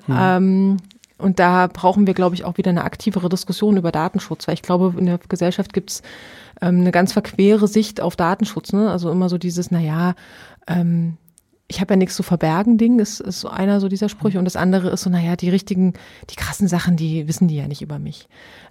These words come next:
Speaker 2: Ähm, dass aber sozusagen jede Daten, die ich über mich preisgebe, die persönlich sind, dass die ge-, verwendet werden, um mich zu manipulieren im Ernstfall, ne? Ähm, das ist was, was die Leute nicht auf dem Schirm haben. Und da rede ich nicht unbedingt von Kindern und Jugendlichen, sondern da rede ich <laughs> quasi von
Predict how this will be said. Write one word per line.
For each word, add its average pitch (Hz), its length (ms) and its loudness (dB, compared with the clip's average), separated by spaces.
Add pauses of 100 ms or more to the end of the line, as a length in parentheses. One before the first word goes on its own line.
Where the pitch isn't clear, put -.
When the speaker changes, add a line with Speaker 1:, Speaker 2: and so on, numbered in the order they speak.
Speaker 2:
Ähm, 185 140 4
dass 196 140 2
aber 185 180 4
sozusagen 185 480 2
jede 202 240 4
Daten, 180 320 0
die 175 80 0
ich 180 140 -4
über 180 100 2
mich 175 160 0
preisgebe, 170 460 -4
die 175 80 -8
persönlich 180 480 2
sind, 165 160 -6
dass 170 80 -8
die 190 100 -4
ge-, 170 180 -4 (160)
verwendet 185 460 2
werden, 170 160 -2
um 175 80 -2
mich - 140 -4
zu 190 100 -2
manipulieren 180 680 2
im 165 100 -4
Ernstfall, 160 560 -6
ne? 208 200 -2 (460)
Ähm, 190 220 2
das 190 240 -2
ist - 200 -8
was, 202 180 -2
was 196 140 -6
die 190 60 -4
Leute 196 260 0
nicht 220 180 4
auf - 100 -10
dem 190 80 -4
Schirm 190 380 2
haben. 156 200 -4
Und 170 120 -2
da - 40 0
rede 208 140 4
ich 208 100 0
nicht 220 140 4
unbedingt 196 340 2
von 185 140 -2
Kindern 180 300 -2
und 170 100 -4
Jugendlichen, 233 400 2
sondern 185 240 0
da 170 80 -2
rede 180 180 0
ich - 160 -14
<laughs> - 0 -
quasi 185 440 2
von 175 300 0